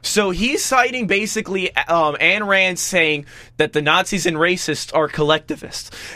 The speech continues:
And so to these types who are hyper-individualistic, any sort of, like, group collection that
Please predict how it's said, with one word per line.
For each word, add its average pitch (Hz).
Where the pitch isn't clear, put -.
And 156
so 180
to 175
these 214
types 208
who 175
are 151
hyper-individualistic, 165
any 196
sort 220
of, 202
like, 156
group 190
collection 180
that 143